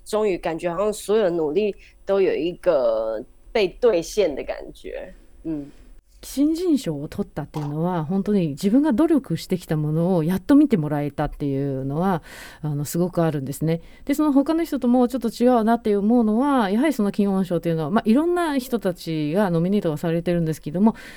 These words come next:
Speaker 2: 私自身は、えー、まあ、チームと言いましても、マネージャーミヤと、あの、二人で本当にずっと一緒に歩んできて、もう目に見えないことをたくさんやってきたんですけども、やはり皆さん、その、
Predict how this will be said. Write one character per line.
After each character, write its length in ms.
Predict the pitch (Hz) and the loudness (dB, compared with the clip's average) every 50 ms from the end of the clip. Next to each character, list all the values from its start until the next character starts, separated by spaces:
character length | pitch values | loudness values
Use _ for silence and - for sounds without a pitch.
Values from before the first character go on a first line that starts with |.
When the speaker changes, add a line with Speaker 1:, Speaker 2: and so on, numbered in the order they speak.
| - - - | -20 -14 -4
Speaker 2:
私 300 | - 214 247 269 311 311 | -2 0 0 0 -2 -2
自 80 | 302 392 | -2 -2
身 320 | 381 - - 233 190 165 | -2 2 2 2 2 2
は、 260 | 165 190 196 170 151 - - - - - - - | 2 2 0 0 -2 -4 -12 -20 -20 -20 -12 -6
え 240 | 190 185 175 170 170 | -2 0 0 2 2
ー、 40 | 180 | 2
ま 480 | 196 185 170 156 147 - - - - - | 2 2 0 -2 -2 -6 -10 -14 -18 -18
あ、 0 | - - - - - 160 | -20 -20 -18 -16 -14 -8
チ 220 | - - 220 220 214 | 0 4 8 8 8
ー 20 | |
ム 140 | 185 170 170 | 8 6 4
と 100 | - 175 | 4 4
言 140 | 165 170 170 | 4 6 6
い 80 | 185 | 6
ま 120 | 220 262 269 | 6 6 4
し 100 | - - | 4 -2
て 180 | - - 202 | 0 0 2
も、 160 | 190 202 175 | 4 4 4
マ 160 | 156 160 170 185 | 4 4 6 10
ネ 100 | 220 247 | 10 10
ー 140 | 262 269 | 10 10
ジ 80 | 254 262 | 8 6
ャ 140 | 262 254 254 | 4 6 6
ー 40 | 240 | 8
ミ 140 | 233 247 | 8 8
ヤ 160 | 247 220 185 170 | 8 8 6 2
と、 400 | - - 190 190 180 143 143 - | 0 2 4 4 4 2 0 -2
あ 80 | 165 156 | -2 -2
の、 100 | 143 139 | -4 -4
二 220 | - - - 247 | -4 4 4 6
人 140 | 247 294 240 | 6 6 6
で 80 | 262 | 6
本 180 | 214 208 220 220 | 6 6 4 4
当 80 | 220 208 | 4 4
に 100 | 208 190 | 2 2
ず 180 | 139 170 202 214 | 2 0 0 0
っ 20 | |
と 160 | - - 202 | 2 2 0
一 60 | 190 | 2
緒 100 | - - | 2 0
に 80 | 202 - | -2 0
歩 240 | - 170 185 202 185 | 0 2 2 4 2
ん 40 | 165 | 2
で 100 | 147 - | -2 -6
き 80 | - | -8
て、 260 | - - 180 175 160 - - - - - - - - | -2 2 4 4 4 2 -2 -20 -20 -20 -12 0 2
も 100 | 220 202 | 2 4
う 20 | |
目 220 | 196 220 330 359 | 6 6 6 8
に 100 | 285 226 | 8 8
見 220 | 175 175 170 180 208 | 8 8 6 8 8
え 80 | 233 | 8
な 100 | 233 202 | 6 6
い 60 | 160 147 | 4 2
こ 100 | - 156 | -2 -2
と 140 | - 160 | -2 0
を 80 | 151 151 | -2 -2
た 120 | - - | -4 -8
く 120 | - - - | -12 -8 0
さ 100 | - 294 | 2 4
ん 80 | 269 | 4
や 80 | 214 185 | 4 2
っ 40 | 180 | 2
て 120 | - 240 | 0 -2
き 60 | - | -2
た 100 | - 185 | 0 -2
ん 60 | 151 139 | -2 -2
で 80 | 135 | -4
す 80 | - - | -6 -8
け 80 | 151 | -6
ど 80 | 139 147 | -4 -2
も、 60 | 156 | 0
や 100 | 160 185 | 0 0
は 100 | 208 320 | 0 0
り 140 | 294 277 233 | 2 4 4
皆 380 | 208 196 196 202 202 208 208 202 | 4 4 4 4 4 4 4 2
さ 140 | - 185 170 | 2 0 0
ん、 40 | 165 | 0
そ 100 | - 160 | 2 0
の、 120 | 160 160 | 0 0